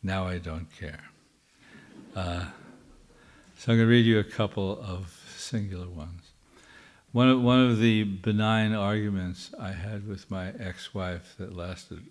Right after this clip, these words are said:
a long time was her contention that crows travel in threes. And n-, no amount of empirical evidence would dissuade her from this. Uh,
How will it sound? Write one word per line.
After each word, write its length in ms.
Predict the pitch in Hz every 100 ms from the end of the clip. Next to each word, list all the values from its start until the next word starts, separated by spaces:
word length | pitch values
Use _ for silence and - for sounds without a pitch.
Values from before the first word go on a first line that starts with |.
| -
a 60 |
long 360 | 87 85 90 90
time 360 | - 78 82 - _ _ _ _ _ _ - - _ _ -
was 760 | 214 107 101 98 98 98 98
her 200 | - 113
contention 880 | 107 - 104 95 107 101 - 110 95
that 320 | 92 95 -
crows 640 | - - 113 101 98 95 -
travel 500 | - 104 95 95 87
in 140 | 82
threes. 680 | 78 - 90 82 76 - - _ _ _ _ _ _ _ _
And 360 | 95 95 98 95 - _ _ _ -
n-, 300 | 104 190 120 185
no 220 | 107 120
amount 320 | 135 135 131 120
of 100 | 110
empirical 560 | 107 - 117 107 107
evidence 420 | 107 104 104 98
would 180 | - 98
dissuade 520 | 101 98 - 123 113
her 140 | 104 92
from 300 | - 95 87
this. 420 | 85 90 - - - - - 622 640 719 - - - - - -
Uh, 240 | 92 92